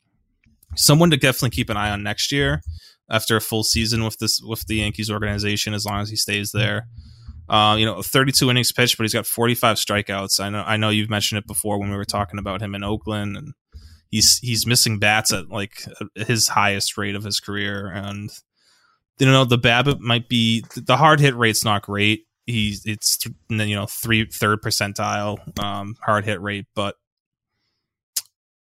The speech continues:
that's still, like, four hundred, a four hundred babip's just not gonna hap-, it's not gonna happen again. And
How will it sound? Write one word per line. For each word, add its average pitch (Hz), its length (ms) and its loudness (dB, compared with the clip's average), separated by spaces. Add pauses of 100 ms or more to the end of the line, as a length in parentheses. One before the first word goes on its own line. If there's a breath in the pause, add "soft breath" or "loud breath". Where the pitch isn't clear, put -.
(160)
that's 117 260 4
still, 113 480 4
like, 98 300 -2
four 127 320 4
hundred, 127 160 4
a 110 60 2
four 143 220 4
hundred 120 220 4
babip's 104 380 2
just - 220 -4
not 101 360 -4 (220)
gonna 104 220 -6
hap-, 104 280 -6
it's 117 140 -2
not 113 140 2
gonna 107 120 0
happen 104 260 0
again. 104 500 -4 (120)
And 101 480 -6